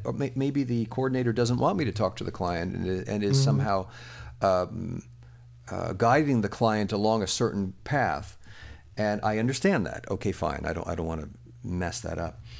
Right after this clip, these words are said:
Speaker 1: But having that, having that opportunity to be able to, you know, listen to the ideas of, of the client and then really interpret what they're saying,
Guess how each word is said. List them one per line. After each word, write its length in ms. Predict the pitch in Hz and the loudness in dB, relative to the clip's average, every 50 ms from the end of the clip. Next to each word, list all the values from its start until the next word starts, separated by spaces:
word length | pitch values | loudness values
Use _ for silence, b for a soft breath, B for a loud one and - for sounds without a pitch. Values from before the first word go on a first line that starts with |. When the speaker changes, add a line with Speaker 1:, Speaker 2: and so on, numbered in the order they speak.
| B B B B B B B B - - - | B B B B B B B B 2 2 2
Speaker 1:
But 140 | - 165 160 | 2 2 2
having 340 | 156 202 240 254 226 208 180 | 4 2 2 2 2 2 2
that, 300 | 151 139 131 131 120 - - 131 | 2 2 2 0 -2 -6 -8 -4
having 280 | 131 160 180 190 170 | -2 0 0 0 0
that 120 | 156 139 127 | 0 2 2
opportunity 560 | 127 127 127 127 123 - 139 127 123 120 110 | 2 0 -2 -4 -4 -4 -2 0 0 0 0
to 60 | 98 98 | -2 -2
be 160 | 98 107 104 | 0 0 0
able 180 | 104 104 101 | 0 0 0
to, 140 | 98 95 90 - - | 0 -2 -4 -4 -4
you 80 | 110 | 0
know, 220 | 104 98 95 90 - - - - - | 0 2 0 0 -2 -8 -16 -10 -4
listen 560 | - 117 156 175 - - 123 104 98 98 95 - - | 0 2 2 2 2 2 2 2 2 0 -2 -6 -4
to 100 | - 113 | -4 -2
the 140 | 104 101 101 | 2 2 4
ideas 600 | 104 101 101 98 98 104 104 101 95 95 87 - | 4 2 2 2 0 2 2 2 2 0 0 0
of, 120 | 101 90 - | -2 -2 0
of 160 | - 92 92 | -2 -4 -4
the 80 | - 95 | -4 -6
client 520 | - - 110 107 101 82 80 76 80 - - - | -2 -2 0 0 0 -2 -2 -4 -6 -8 -8 -4
and 200 | 95 92 95 95 | -2 -2 0 0
then 280 | 101 101 98 95 85 - | 0 0 -2 -2 -4 -6
really 380 | 107 110 107 123 135 123 110 107 | -6 -2 0 2 2 2 4 2
interpret 460 | 95 - - 120 120 120 - 90 - | 2 2 2 0 0 0 -2 -2 -2
what 160 | - 98 95 | -2 -4 -2
they're 100 | - 87 76 | -2 -4 -2
saying, 520 | - - 110 104 90 71 73 76 92 90 | 0 0 2 0 0 -2 -4 -6 -8 -10